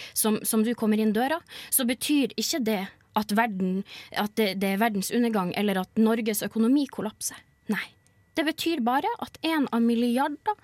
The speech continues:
av mennesker på denne kloden må spise middagen sin på et litt annet tidspunkt. Tror du det gjorde noe inntrykk?» Jeg sier ikke det,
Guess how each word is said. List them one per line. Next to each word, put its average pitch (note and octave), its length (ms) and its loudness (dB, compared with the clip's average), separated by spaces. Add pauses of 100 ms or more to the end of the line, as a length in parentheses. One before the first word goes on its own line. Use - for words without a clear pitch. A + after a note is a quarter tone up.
(220)
av C4 180 0
mennesker C#4 400 2
på A3+ 120 -4
denne G#3+ 240 2
kloden F#3+ 460 -6
må D#4 140 -2
spise B3+ 360 -2
middagen F#3+ 360 0
sin G#3+ 200 -2
på G#3+ 160 -4
et G#3 120 -10
litt - 320 -8
annet G3+ 280 -2
tidspunkt. - 600 -12 (640)
Tror B3+ 180 2
du A3+ 80 4
det A#3 180 2
gjorde A3+ 260 4
noe A#3 240 -2
inntrykk?» - 520 -6 (1700)
Jeg G#3 120 2
sier G#3 540 0
ikke F#3+ 260 -6
det, F#3+ 220 -8